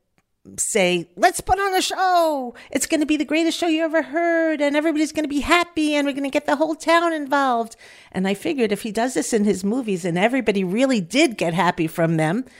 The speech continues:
I thought maybe he could help not just Depression America, but Depression Efrat. So at about eleven o'clock at night, one night, I wrote on the Efrat email list, "Let's put on a show,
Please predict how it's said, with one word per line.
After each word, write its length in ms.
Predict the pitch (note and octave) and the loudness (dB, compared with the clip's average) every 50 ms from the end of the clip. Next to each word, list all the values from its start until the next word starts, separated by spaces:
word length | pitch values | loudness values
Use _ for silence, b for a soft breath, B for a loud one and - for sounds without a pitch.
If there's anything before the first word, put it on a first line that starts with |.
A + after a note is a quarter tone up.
| B B B B B B B - | B B B B B B B -8
I 80 | G#3 | -8
thought 220 | G3+ - D4 - G3 | -4 -2 -2 -2 0
maybe 240 | A3+ A3 A#3 A#3+ | 0 0 0 -2
he 60 | B3+ B3 | -4 -2
could 180 | - C#4 A#3 | 0 0 0
help 320 | - A#3 C#4+ C#4+ C#4 - - - - _ _ _ _ G#3+ | 0 0 0 0 -2 -4 -8 -14 -14 _ _ _ _ -2
not 200 | A3 B3+ C4 - | -2 -2 0 0
just 200 | D4+ B3 - - | -2 -2 -2 -4
Depression 520 | A#3+ A3+ - - A3+ G#3 F#3+ - G3+ F#3+ | -6 -6 0 2 2 2 2 2 0 0
America, 440 | F#3 F#3 F3 F3 F3 F3+ - - G3+ | 0 2 2 2 0 0 0 0 0
but 220 | G3 G3+ G3 G3 | 0 0 -2 -2
Depression 480 | - G#3+ - - A3+ A3+ A3 - C4 A#3+ | -4 -6 -2 0 0 0 0 0 -2 -2
Efrat. 500 | B3+ B3 B3 - F#4+ F4+ - - - - B B B B B B | -2 -2 -2 0 0 0 0 -2 -4 -10 B B B B B B
So 260 | _ - - A3+ A3 G3 | _ -10 -6 -2 0 0
at 60 | G3 | 0
about 200 | F#3+ F#3+ F3 E3+ | 0 0 0 0
eleven 320 | E3+ F3 E3+ F#3 A#3 B3 | 2 2 2 2 2 -2
o'clock 320 | A#3+ B3 - G#3+ G#3 - - | -4 -2 -2 -2 -2 -2 -6
at 100 | - F3 | -6 -4
night, 240 | F3 F3 - - | -4 -4 -4 -2
one 160 | E3+ F3 F3 E3 | -2 -2 -2 0
night, 220 | E3+ E3+ E3 D#3+ | 0 0 0 0
I 80 | E3 D#3 | 0 -2
wrote 260 | D3 E3+ G3 G#3 G3+ | 0 2 2 2 2
on 140 | G3+ F#3+ F3+ | 2 0 0
the 80 | E3+ | 0
Efrat 360 | F3 E3+ - - F3 E3+ - | -2 -4 -2 -2 -2 -2 -2
email 280 | - F#3 F3+ F#3 F3+ D#3+ | -2 -2 0 2 0 0
list, 280 | D3 D3 D#3+ - - B B B - | 0 0 -2 -4 -8 B B B -4
"Let's 260 | - C#4+ F#4 F#4 - | 0 0 0 0 -2
put 180 | - - G4+ F#4 | -4 -2 0 0
on 160 | F4 F4 F4+ | 0 0 0
a 40 | E4 | -2
show, 680 | - - G#4 G4+ F#4 F4+ F4+ E4 D#4 D4+ D4 C4 B3 | -4 -4 -2 -2 0 0 2 2 2 2 0 -2 -4